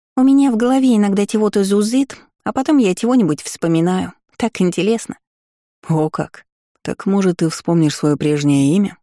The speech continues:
Заглянул в мое зеркальце Ирден. «И сеть его. Придумай, что, зимузенек. Я Зялязя Монг. Мне все нравится». «Зараза, ты уже связалась с детьми?»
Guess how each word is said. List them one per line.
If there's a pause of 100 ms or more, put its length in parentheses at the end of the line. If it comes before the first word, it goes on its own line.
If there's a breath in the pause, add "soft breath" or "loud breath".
(540)
Заглянул
в
мое
зеркальце
Ирден. (380)
«И
сеть
его. (760)
Придумай,
что,
зимузенек. (1000)
Я
Зялязя
Монг. (360)
Мне
все
нравится». (1500)
«Зараза,
ты
уже
связалась
с
детьми?»